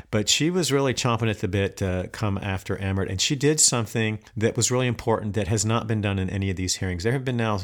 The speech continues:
seven hearings in both chambers across, let's see, four committees over the last twenty months. And this is the first time that any member of Congress has challenged some of the fundamental precepts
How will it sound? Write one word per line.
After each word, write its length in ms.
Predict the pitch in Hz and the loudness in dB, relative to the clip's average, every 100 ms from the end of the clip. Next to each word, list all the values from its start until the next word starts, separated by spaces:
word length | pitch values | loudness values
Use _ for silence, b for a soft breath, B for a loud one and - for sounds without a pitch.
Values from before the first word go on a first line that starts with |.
| - | 0
seven 460 | - - 127 120 | 4 4 4 2
hearings 500 | 120 113 110 101 98 - B | 2 2 2 2 -2 -6 B
in 120 | 95 | -2
both 220 | 98 110 | 0 0
chambers 640 | - 113 101 92 95 95 - | 2 0 0 -2 -2 -2 -2
across, 880 | 90 - - 104 95 95 - - 120 | -8 -8 0 2 2 2 2 2 0
let's 220 | 117 95 - | -4 -2 0
see, 220 | 104 90 | 0 -4
four 640 | - - 123 123 120 117 - | -6 -2 0 2 0 -2 -2
committees 680 | - 110 104 95 90 95 - - | 2 2 2 2 0 -2 -2 0
over 220 | 113 117 | 2 2
the 120 | 120 | 2
last 560 | 117 95 92 - - - | 2 0 0 0 -2 -8
twenty 360 | - 107 98 | -4 0 0
months. 420 | 95 107 98 - - | 0 0 0 -2 -4
And 160 | 95 | -2
this 140 | 101 - | 0 2
is 160 | 143 | 2
the 100 | 175 | 0
first 480 | 156 - 175 170 - | -4 0 2 2 0
time 520 | - 170 139 92 73 - | 0 0 2 -2 -6 -10
that 220 | - 117 - | -4 -4 0
any 240 | 135 131 160 | 0 2 2
member 360 | 147 131 127 | 0 0 0
of 200 | 135 131 | -2 -4
Congress 640 | - 117 107 98 85 90 - B | -4 0 0 0 -6 -8 -12 B
has 260 | - 107 - | -2 -2 -2
challenged 800 | - - - 135 139 143 135 - | 0 2 4 2 0 0 0 2
some 260 | - 120 | 2 2
of 140 | 117 107 | 0 -2
the 80 | |
fundamental 760 | 98 - - 127 135 120 113 110 | -4 -2 0 0 0 0 0 -2
precepts 800 | - - 110 107 - 95 92 - | -4 -4 0 2 0 -2 0 0